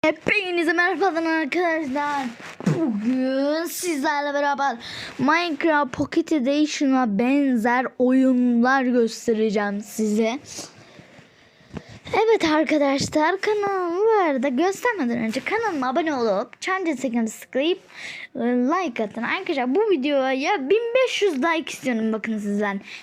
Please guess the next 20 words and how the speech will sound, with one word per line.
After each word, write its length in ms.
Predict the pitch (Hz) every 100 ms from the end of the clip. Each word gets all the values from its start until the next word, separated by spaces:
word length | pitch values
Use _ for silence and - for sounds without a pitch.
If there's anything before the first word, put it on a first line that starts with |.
| -
Ne 240 | 240 302
iki 220 | 359 - 440
bin 220 | 494 480
beş 260 | 508 -
yüz 180 | 427 269
like? 340 | 240 190 190 - - - - _ _ _ _ _ _ _ _ _
İki 220 | 359 - 659 466
yüz 140 | 403
de 40 | 554 571
abone 400 | 622 659 659 571
istiyorum 560 | - - 403 349 285
ya. 200 | 294 359
Bak 160 | 330 -
aboneyi 460 | 285 285 392 480 427
like'tan 520 | 392 392 - 466 370
daha 220 | 349 415
da 100 | 403
az 140 | 330 247
istiyorum. 680 | 220 - - 214 202 196 196 - _ _ _ _ _ _ _ _ _ _ _ _ _ - - - -
Hadi. 600 | - 392 453 480 466 466